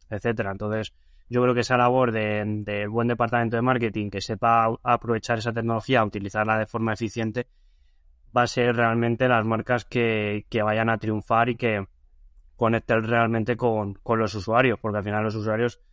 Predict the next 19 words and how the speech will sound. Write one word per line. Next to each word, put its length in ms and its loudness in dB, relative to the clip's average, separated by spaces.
eh, 480 -2
cada 160 2
vez 120 -2
son 120 -2
más 180 -2
críticos, 400 -2
¿no? 120 2
Con 140 2
otros 260 -4
temas, 260 0
otras 220 -4
tendencias 480 -2
que, 280 -6
que 100 -4
pueda 200 2
estar 200 -2
habiendo, 440 2
la 120 0
sostenibilidad, 1200 0